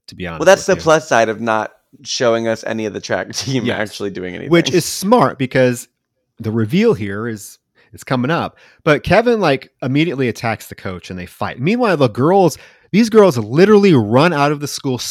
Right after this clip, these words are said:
Speaker 1: screaming that the coach is trying to kill them. <laughs> I mean, there's newspaper, there's,
Speaker 2: Yeah.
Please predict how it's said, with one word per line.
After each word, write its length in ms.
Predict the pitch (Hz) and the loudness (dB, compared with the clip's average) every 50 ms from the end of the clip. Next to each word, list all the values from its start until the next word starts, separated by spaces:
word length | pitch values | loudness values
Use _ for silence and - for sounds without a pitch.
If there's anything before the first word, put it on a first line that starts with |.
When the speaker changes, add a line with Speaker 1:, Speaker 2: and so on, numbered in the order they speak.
| - - - - 139 139 135 139 | -10 -10 -10 -10 -10 -8 -6 -4
Speaker 1:
screaming 840 | 143 151 175 202 233 269 277 262 240 185 170 156 156 156 160 151 147 | 0 2 4 6 6 8 8 8 8 8 8 6 6 4 2 0 0
that 160 | 143 139 - | -2 -2 -2
the 80 | - - | -4 -4
coach 380 | - - 160 160 151 - - - _ _ - | 2 4 4 4 4 2 -4 -10 _ _ -10
is 120 | 123 - | -10 -8
trying 240 | - - 139 131 123 | -4 -2 -2 -2 -2
to 60 | 110 | -4
kill 280 | - - - 104 90 80 | -4 -6 -6 -6 -6 -6
them. 140 | 76 - - - - - 143 - - - | -6 -4 -2 -2 -2 -4 -10 -16 -18 -20
<laughs> 380 | _ - - - - - - | _ -20 -20 -18 -18 -4 -2
I 60 | 160 180 | 2 4
mean, 160 | 185 175 - - - - - | 4 4 4 0 -6 -4 4
there's 280 | 160 202 220 196 - - | 6 6 6 6 4 0
newspaper, 560 | 139 143 175 208 208 - - 196 202 - - | 2 4 6 6 6 6 6 6 6 6 4
there's, 200 | 165 156 147 127 120 | 2 2 2 2 2
Speaker 2:
Yeah. 180 | - 117 - | 2 2 2